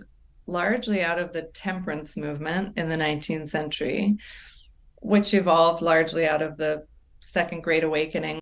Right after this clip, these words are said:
the Protestant revival toward the beginning of the nineteenth century. I did a lot of reading of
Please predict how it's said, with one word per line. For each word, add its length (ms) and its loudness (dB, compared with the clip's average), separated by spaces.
the 80 -6
Protestant 760 -2
revival 960 0
toward 280 -2
the 60 -2
beginning 420 0
of 180 -6
the 140 -2
nineteenth 400 -4
century. 480 -4
I 100 4
did 140 4
a 80 6
lot 220 6
of 120 0
reading 420 2
of 200 -6